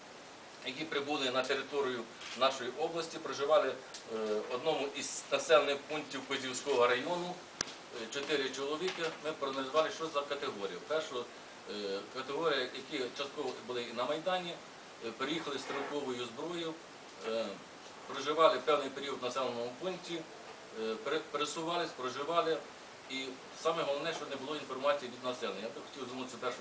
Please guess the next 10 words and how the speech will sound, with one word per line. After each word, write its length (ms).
чергу, 220
е, 120
до 60
голів 400
сільських 300
рад, 160
звертати 380
увагу, 360
хто 100
проживає, 540